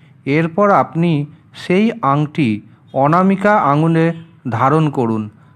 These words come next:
প্রবাহবান নদীতে বা গঙ্গা ঘাটে তর্পণ করবেন। এরপর সেই আংটিতে পিতৃপুরুষদের আহ্বান করতে হবে।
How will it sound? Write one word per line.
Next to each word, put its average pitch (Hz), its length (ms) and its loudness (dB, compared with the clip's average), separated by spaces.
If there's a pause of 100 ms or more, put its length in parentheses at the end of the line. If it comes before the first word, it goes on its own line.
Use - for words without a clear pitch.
(160)
প্রবাহবান 196 800 2
নদীতে 147 640 -2 (360)
বা 151 260 2
গঙ্গা 143 520 0
ঘাটে 175 420 -2 (300)
তর্পণ 143 500 0
করবেন। 110 520 -4 (360)
এরপর 156 460 -2
সেই 196 460 -2
আংটিতে 143 680 -2 (340)
পিতৃপুরুষদের 170 1000 0
আহ্বান 147 600 0 (340)
করতে 165 380 0
হবে। 120 400 0